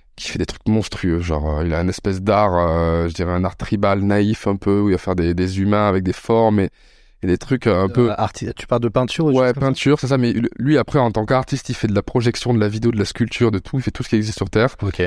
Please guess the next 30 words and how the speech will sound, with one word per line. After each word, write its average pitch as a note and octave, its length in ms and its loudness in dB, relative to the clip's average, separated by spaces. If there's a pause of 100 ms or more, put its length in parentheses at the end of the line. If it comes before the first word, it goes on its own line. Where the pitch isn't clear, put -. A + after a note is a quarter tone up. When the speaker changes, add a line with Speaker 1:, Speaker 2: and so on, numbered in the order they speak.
(180)
Speaker 1:
Mais G2 120 2
il G2 60 2
fait G#2+ 140 0
aussi A2+ 520 0
et G2+ 40 2
surtout C#3 380 -2
de A#2+ 100 0
la, E2+ 460 2
c'est - 160 -6
f-, - 160 -16
de F#2 120 -4
la G2+ 100 0
peinture, G#2 380 -2
quoi. A#2 200 0 (640)
Et G#2+ 100 0
en G2+ 120 2
gros, A2 280 2
il G#2 100 2
est G#2 60 2
venu, A#2 360 2
euh, F2 800 2
pour, A2 320 0
euh, D#2 920 0
bah, E2 240 0
perdre A#2+ 300 -2
toute - 160 -10
la G2 60 0
coque, - 300 -6
en D2+ 80 -8
fait. - 240 -8